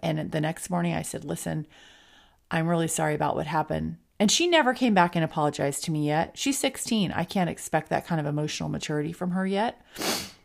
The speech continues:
But I'm glad to set the example that I'm the type of person that is like, "I'm sorry for my part in that. I really wish I hadn't have talked to you that way, and I regret it." And I gave her a hug. And, you know, I think that that's really an important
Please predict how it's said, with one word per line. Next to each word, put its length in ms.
But 140
I'm 160
glad 560
to 80
set 240
the 80
example 540
that 180
I'm 160
the 80
type 240
of 100
person 520
that 260
is 180
like, 160
"I'm 120
sorry 280
for 160
my 140
part 240
in 80
that. 260
I 60
really 260
wish 220
I 60
hadn't 200
have 100
talked 280
to 100
you 60
that 160
way, 360
and 120
I 60
regret 380
it." 240
And 160
I 40
gave 180
her 100
a 40
hug. 360
And, 320
you 120
know, 160
I 100
think 200
that 80
that's 240
really 400
an 80
important 640